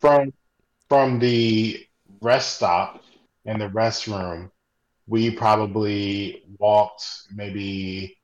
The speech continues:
I, I'll say a hundred, a hundred to a hundred and fifty yards. Um, and at that point, we have to stop, and we turn back, um, and we walk back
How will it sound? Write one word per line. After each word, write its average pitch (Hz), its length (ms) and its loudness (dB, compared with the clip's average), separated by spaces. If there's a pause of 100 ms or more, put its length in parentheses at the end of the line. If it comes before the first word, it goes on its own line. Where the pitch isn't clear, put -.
(340)
I, 104 260 2
I'll 117 220 4
say 107 380 0
a - 120 -4
hundred, 113 480 0
a 76 140 -6
hundred - 320 -8
to 101 160 -10
a - 20 -4
hundred 107 380 -4
and 95 120 -12
fifty 98 280 -10
yards. 82 180 -14 (1300)
Um, 92 580 -4 (1200)
and 95 800 -10 (100)
at 110 180 -4
that 110 200 -4
point, 104 480 -10 (1000)
we 95 160 -8
have 92 180 -12
to - 100 -20 (120)
stop, 113 320 -8 (760)
and 95 100 -10
we 95 100 -2
turn 107 360 -4
back, 87 420 0 (380)
um, 90 560 -4
and 98 140 -10
we 98 100 -6
walk 98 340 2
back 92 300 0